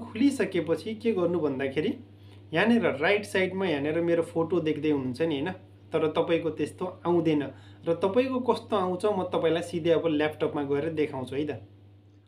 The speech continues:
साथीहरू, अहिले हामी मेरो ल्यापटप स्क्रिनमा आइसकेका छौँ। र जसरी कि तपाईँले मोबाइलमा डेस्कटप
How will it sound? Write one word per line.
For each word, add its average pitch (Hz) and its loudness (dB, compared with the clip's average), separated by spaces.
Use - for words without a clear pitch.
साथीहरू, 240 2
अहिले 214 6
हामी 175 2
मेरो 190 4
ल्यापटप 175 0
स्क्रिनमा 175 -4
आइसकेका 214 0
छौँ। 220 0
र 202 2
जसरी 202 -4
कि 202 -8
तपाईँले 185 -2
मोबाइलमा 175 0
डेस्कटप 190 -2